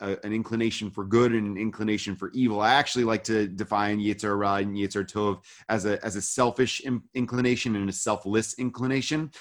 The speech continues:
So Yetzer Ha-, Hatov is a selfless inclination,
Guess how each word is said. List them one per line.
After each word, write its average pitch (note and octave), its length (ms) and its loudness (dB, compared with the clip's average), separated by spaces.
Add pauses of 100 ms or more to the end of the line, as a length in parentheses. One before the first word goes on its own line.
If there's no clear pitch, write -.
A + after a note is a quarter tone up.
(140)
So - 120 -2
Yetzer G#2+ 540 4
Ha-, G2+ 300 4
Hatov A2+ 580 6 (300)
is G#2 180 0
a G2+ 100 2
selfless G#2+ 1000 0
inclination, C#3+ 680 0